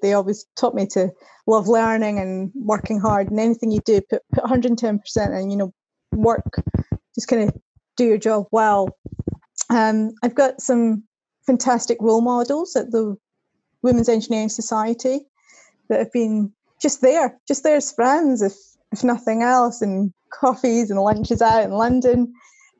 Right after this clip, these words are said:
but also the people at the Institution of Engineering Technology, and I, I talk about them very dearly. They, they run public lectures for free, so I spend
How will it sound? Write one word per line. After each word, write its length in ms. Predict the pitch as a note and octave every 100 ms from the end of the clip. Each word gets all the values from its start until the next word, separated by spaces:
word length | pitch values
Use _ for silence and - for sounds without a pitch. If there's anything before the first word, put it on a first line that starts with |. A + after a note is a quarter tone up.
| _
but 140 | C4
also 380 | - D#4 F#4 C4+
the 100 | A3+
people 420 | A#3 A#3+ A#3 A3
at 160 | G#3 G3+
the 80 | A3
Institution 540 | G#3+ - G#3+ A3 -
of 80 | G3
Engineering 440 | G#3 G#3 - G3 G3+
Technology, 500 | G3+ F#3+ G#3+ G#3 G#3+
and 120 | G#3
I, 180 | G#3+ G#3+
I 60 | A3
talk 280 | A3 C4 C4+
about 320 | A#3 G3+ F#3
them 280 | F#3 F#3+ G3 _ _ _ _
very 200 | C4+ C#4+
dearly. 640 | A#3+ A#3+ A#3 G#3+ F3+ F#3 - -
They, 640 | G#3+ A3 G#3+ G#3 G#3 G3+ - _ -
they 160 | B3
run 360 | A3 A#3+ A3+ A3 - _ _ _
public 320 | C#4+ C4+ A#3
lectures 540 | A#3+ A3 - - A3+ -
for 140 | -
free, 420 | G#3 - A#3 A#3 C4+
so 240 | B3+ G#3+
I 180 | G#3+ A3
spend 520 | A3 A#3+ A#3 A3+ G#3+